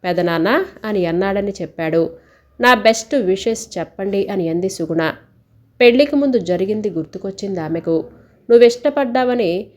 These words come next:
మాకిష్టం లేకపోయినా సరే పెళ్లి చేస్తున్నాం. ఏమాత్రం కష్టం కలిగినా వదిలేసి వచ్చేయమ్మా, ఇది నీ ఇల్లే" అని అన్నాడు తండ్రి. "పర్వాలేదు నాన్న,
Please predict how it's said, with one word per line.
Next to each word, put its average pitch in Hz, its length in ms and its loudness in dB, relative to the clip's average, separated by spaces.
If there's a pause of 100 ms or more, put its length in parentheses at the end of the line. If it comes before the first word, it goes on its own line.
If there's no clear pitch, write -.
(180)
మాకిష్టం 233 640 -2
లేకపోయినా 196 600 -4
సరే 165 480 -2
పెళ్లి 185 320 -2
చేస్తున్నాం. 160 520 -2 (360)
ఏమాత్రం 247 580 4
కష్టం 202 440 -8
కలిగినా 202 580 -2 (100)
వదిలేసి 202 520 0
వచ్చేయమ్మా, 165 800 -4 (360)
ఇది 240 200 2
నీ 170 240 2
ఇల్లే" 202 480 0
అని 180 180 -2
అన్నాడు 185 360 -2
తండ్రి. 165 500 -2 (500)
"పర్వాలేదు 240 520 4
నాన్న, 170 480 -2